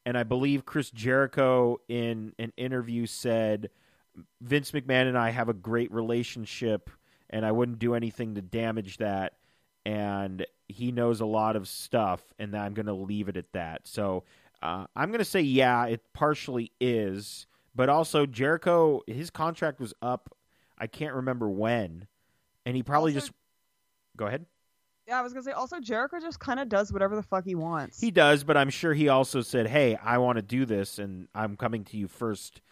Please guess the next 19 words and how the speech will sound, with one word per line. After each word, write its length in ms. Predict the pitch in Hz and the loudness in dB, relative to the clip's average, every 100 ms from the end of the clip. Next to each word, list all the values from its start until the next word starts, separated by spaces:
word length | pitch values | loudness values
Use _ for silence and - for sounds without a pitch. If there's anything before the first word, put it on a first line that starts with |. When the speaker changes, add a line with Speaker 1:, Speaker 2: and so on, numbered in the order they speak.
| _ - | _ -10
Speaker 1:
I'm 140 | 110 | 0
gonna 220 | 120 160 | 2 2
do 240 | 110 131 139 | 2 2 2
it. 120 | 104 | 2
I'm 140 | 98 101 | -4 -10
just 180 | 101 | -8
letting 300 | 101 104 98 | -4 -2 -4
you 140 | 90 80 | -10 -12
know." 180 | 71 - _ _ _ _ _ _ _ 214 | -16 -18 _ _ _ _ _ _ _ -2
Speaker 2:
That 180 | 214 | 0
sounds, 300 | 208 185 170 - | 2 0 0 -8
that 300 | 165 180 180 | -2 0 2
sounds 200 | 165 151 | -2 0
about 180 | 151 147 | -2 -2
right. 200 | 147 - | -6 -10
Speaker 1:
So, 580 | - 151 135 135 131 131 | 0 6 8 10 10 8
I 80 | 123 | 4
mean, 480 | 131 131 120 110 - _ _ _ _ _ _ _ 113 | 0 0 -2 -4 -10 _ _ _ _ _ _ _ -20
goddamn, 760 | 104 131 131 110 104 87 85 | -4 0 0 0 -4 -4 -8